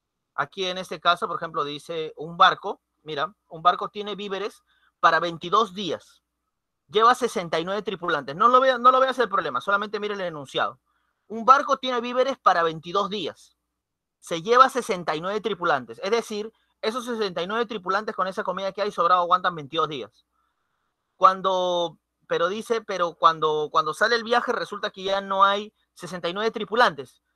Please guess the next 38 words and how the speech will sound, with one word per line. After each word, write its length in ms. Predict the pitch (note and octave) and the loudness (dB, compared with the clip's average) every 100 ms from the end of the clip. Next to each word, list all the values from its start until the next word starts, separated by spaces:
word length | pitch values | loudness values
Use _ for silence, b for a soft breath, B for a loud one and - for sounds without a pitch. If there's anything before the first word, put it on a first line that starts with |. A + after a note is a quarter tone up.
| _ | _
sino 320 | - F#3+ A3 | -12 -2 0
solamente 460 | A#3+ B3 A#3+ B3 B3 | 4 4 4 0 -2
hay 80 | B3+ | 0
treinta 340 | A#3 G3+ F3+ | 0 -2 -2
y 60 | E3+ | -2
tres 260 | C#4+ D#4 | 0 -2
tripulantes. 720 | - G#3 F3+ F3 C3+ A#2 _ _ _ _ _ - | -4 -6 2 2 2 -6 _ _ _ _ _ -12
Entonces, 400 | G3 C4 G3+ E3+ | 2 4 4 0
la 140 | E3+ | 0
cuestión 340 | F3 E3+ C4 | -2 0 0
es 60 | D4+ | 2
así, 200 | A3+ A#3 | -4 -4
mira. 300 | E3+ B2+ E3 _ _ _ _ _ _ | -4 -6 -8 _ _ _ _ _ _
Si 160 | - | -4
habían 300 | F3+ C4 D#4 | -2 0 -2
veintidós 480 | D4 A#3 G#3 G#3+ B3 | -2 -4 2 4 4
tripulantes 840 | C4 B3+ G3+ F#3 C3+ A2+ - _ _ _ _ _ | 0 -6 2 2 2 -10 -20 _ _ _ _ _
y 120 | F3+ | -2
la 100 | E3+ | 0
comida 300 | F3 G#3+ B3+ | 2 2 2
te 120 | A3 | 4
daba 300 | G3 G3+ F#3+ | 10 10 10
para, 460 | F#3 D#3+ D3 C3+ A#2+ - _ | 6 8 8 8 4 -2 _
este, 320 | D3+ D3 D3+ | -8 -6 -8
te 100 | D#3 | -2
había 180 | D#3+ C4 | 0 0
sesenta 340 | C#4 B3 G#3 | 0 -8 -8
y 60 | F3+ | -6
nueve 140 | G3 | -6
tripulantes 600 | G#3+ G3+ F3+ C#3+ B2 A2+ _ _ _ - | -6 -4 -2 -2 -4 -14 _ _ _ -6
y 100 | E3 | -2
la 100 | D#3+ | 0
comida 260 | E3+ B3+ | 0 -2
te 100 | B3+ | 2
daba 180 | A3 A3+ | 6 6
para 180 | A#3 G3 | 6 4
veintidós 420 | D#3+ D3 D#3+ F#3+ | 0 -2 0 0
días, 420 | G3 D#3+ - - | 0 -2 -4 -10